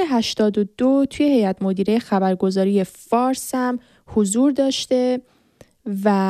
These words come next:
همچنین از مدیران مؤسس خبرگزاری تصنیمه که فعالیت خودش رو از سال هزار و سیصد و نود و یک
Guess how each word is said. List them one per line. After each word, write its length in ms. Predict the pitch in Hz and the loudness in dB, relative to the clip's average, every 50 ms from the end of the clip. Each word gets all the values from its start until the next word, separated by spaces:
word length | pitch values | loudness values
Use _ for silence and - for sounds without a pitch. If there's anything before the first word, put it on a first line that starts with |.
| 190 | 0
همچنین 500 | 196 214 240 247 254 - - 262 254 247 | 0 0 -2 -2 -2 0 0 0 2 2
از 180 | 226 214 196 202 | 0 0 0 0
مدیران 440 | 196 190 180 196 190 196 202 208 214 | 0 0 0 0 0 0 2 2 2
مؤسس 500 | 208 196 180 180 185 - 214 202 - 226 | 2 2 0 -2 -2 -4 -4 -4 -4 -4
خبرگزاری 880 | 214 - - 196 185 190 185 185 - 190 185 - 185 180 196 214 247 - | -6 -4 -4 -4 -2 -2 -2 -2 -2 -2 -2 -2 -2 0 0 0 0 -2
تصنیمه 880 | - - - 180 180 - - - - 220 233 240 240 233 233 233 233 226 - - - - - - - | -4 -10 -8 -6 -6 -6 -6 -4 -2 0 2 2 2 2 2 2 0 0 -4 -10 -20 -20 -20 -20 -14
که 100 | - - | -10 -10
فعالیت 680 | - - - 196 190 - 202 196 190 208 208 220 - 247 | -6 -2 -2 -2 0 0 -2 -2 0 0 0 0 0 -2
خودش 560 | - - - 226 220 240 233 - - - - | -4 0 0 0 2 0 0 -2 -2 -4 -4
رو 60 | 226 - | -4 -4
از 120 | - 190 - | -4 -6 -6
سال 260 | - - 208 208 208 | -4 -2 -2 0 0
هزار 460 | 208 - - 196 190 - 214 220 226 | -2 -2 -2 -2 -2 0 0 0 0
و 40 | 226 | 0
سیصد 340 | - - 202 - - 220 220 | -2 -4 -6 -4 -2 0 0
و 60 | 220 | 0
نود 380 | 202 196 190 185 185 180 180 190 | 0 0 0 0 -2 -2 -2 -2
و 40 | |
یک 480 | 185 180 190 214 226 233 240 - - - | -2 0 2 2 2 2 0 -4 -10 -20